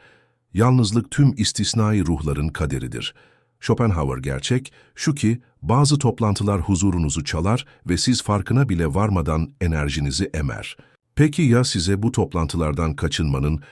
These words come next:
hayatınızı daha hafif, daha huzurlu ve daha tatmin edici hale getirebileceğini söylesem? Bugün, emekli olduktan sonra asla katılmamanız gereken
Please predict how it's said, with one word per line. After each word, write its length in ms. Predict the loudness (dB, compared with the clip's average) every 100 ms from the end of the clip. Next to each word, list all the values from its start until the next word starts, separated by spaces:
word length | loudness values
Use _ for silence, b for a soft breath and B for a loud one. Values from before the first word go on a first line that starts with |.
| B B
hayatınızı 640 | 0 2 2 2 2 2 2
daha 240 | 0 0
hafif, 400 | 0 -2 -4 -2
daha 180 | -2 0
huzurlu 500 | 0 -2 0 0 -2
ve 140 | -2
daha 220 | 0 -2
tatmin 380 | -2 -4 0 0
edici 320 | 0 -2 -2
hale 280 | -2 -2 -4
getirebileceğini 840 | -4 -6 -4 -4 -4 -4 -4 -4 -4
söylesem? 580 | -4 -4 -4 -4 -6 -8 _ _ _ _ _ _ _ _ 0
Bugün, 460 | 2 4 2 0 -6 _ -2
emekli 340 | 0 0 0
olduktan 460 | -2 -2 -4 -2 -2
sonra 400 | -2 -4 -4 -4 B B B
asla 420 | 0 0 0 -2
katılmamanız 720 | -2 -2 2 2 0 -2 -4
gereken 480 | -4 -6 -2 -2 -2